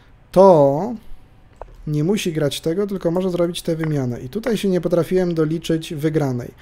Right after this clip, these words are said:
bo nawet robienie tego dwa, tu trzy za trzy, daje mu później taką wymiankę.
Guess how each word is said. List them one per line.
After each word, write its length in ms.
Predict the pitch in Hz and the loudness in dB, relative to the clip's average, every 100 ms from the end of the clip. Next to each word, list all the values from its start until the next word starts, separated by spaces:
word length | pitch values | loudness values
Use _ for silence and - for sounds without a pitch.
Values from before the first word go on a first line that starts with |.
| - - - | -20 -20 -12
bo 160 | 135 143 | -4 0
nawet 320 | 185 214 175 | 2 2 4
robienie 420 | 170 160 180 170 | 2 4 2 2
tego 400 | 147 147 147 139 143 | -2 -2 -2 -2 -6
dwa, 760 | 131 135 131 156 165 143 123 127 - - - - - - - - - - - - - - - - | -6 -4 -2 0 2 0 -2 -8 -20 -20 -20 -20 -20 -20 -20 -20 -20 -20 -20 -20 -20 -20 -20 -4
tu 380 | 156 151 135 143 - - | 0 0 0 -6 -16 -14
trzy 680 | - - - 170 170 139 123 - - - - - - - - - | -10 -8 0 2 2 2 -2 -12 -20 -20 -20 -20 -20 -20 -20 -12
za 220 | 139 143 | -4 -4
trzy, 680 | 139 - - 147 131 127 170 233 - | -2 -6 -4 -2 0 0 -4 -8 -10
daje 480 | 170 147 151 185 165 | -12 -2 2 4 4
mu 180 | 147 143 | 4 0
później 540 | 135 165 160 151 135 | 0 0 2 0 -2
taką 380 | 127 156 156 147 | -2 -6 -2 -2
wymiankę. 640 | 139 139 135 131 127 156 | -2 -2 -2 -4 -4 -6